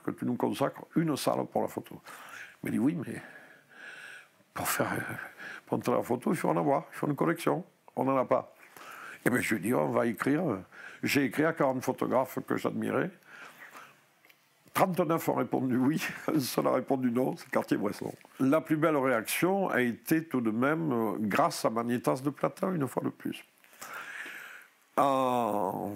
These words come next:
soixante-cinq, j'avais reçu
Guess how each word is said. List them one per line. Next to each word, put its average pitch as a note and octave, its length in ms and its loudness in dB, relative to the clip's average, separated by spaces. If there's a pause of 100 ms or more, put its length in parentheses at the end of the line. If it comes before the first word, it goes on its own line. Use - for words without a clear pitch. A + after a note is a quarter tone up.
(140)
soixante-cinq, D#3+ 1040 0 (260)
j'avais A#2+ 320 0
reçu E3+ 680 0